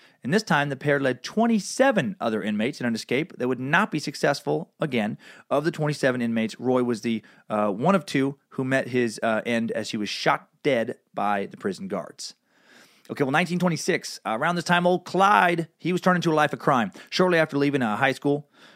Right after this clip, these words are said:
uh, he was arrested for the first time on a charge of auto theft in nineteen twenty-six. His dad was probably happy that at least he just wasn't sitting around playing the saxophone. Uh, I don't know if that sentiment's true, but he was arrested. Clyde allegedly,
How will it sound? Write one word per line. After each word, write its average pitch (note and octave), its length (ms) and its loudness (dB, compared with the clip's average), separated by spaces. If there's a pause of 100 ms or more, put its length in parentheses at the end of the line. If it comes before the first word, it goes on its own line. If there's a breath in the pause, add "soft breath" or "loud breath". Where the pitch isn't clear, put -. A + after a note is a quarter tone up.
(120)
uh, G#2 120 -4
he G2 40 -2
was G2+ 120 -6
arrested C3+ 340 0
for A#2 60 -6
the G#2+ 60 -4
first C#3+ 240 0
time C#3 240 2
on A#2 60 0
a G2+ 60 -4
charge C3 280 2
of - 80 -6
auto C3+ 240 2
theft C3+ 320 0
in B2+ 40 -6
nineteen C3+ 340 -2
twenty-six. C3+ 720 -2 (100)
His - 80 -18
dad B2+ 240 0
was G2+ 220 -8 (240)
probably A2+ 180 0
happy A2+ 240 0
that G#2 120 -4
at F#2+ 60 -6
least G2+ 220 -6
he A2 40 -10
just G#2 140 -8
wasn't G2+ 180 -4
sitting G2+ 160 -4
around G2+ 180 -2
playing G#2 180 -4
the F#2+ 60 -6
saxophone. G#2 420 -4 (560 loud breath)
Uh, F2 340 -6
I C3+ 80 0
don't B2+ 100 0
know G2 60 -2
if F2 60 -8
that F2 140 -10
sentiment's F#2 300 -6
true, G#2 220 -6 (180)
but A#2 100 -4
he A#2+ 40 2
was C3 180 2
arrested. B2 380 -2 (580)
Clyde B2+ 280 0
allegedly, D3 580 0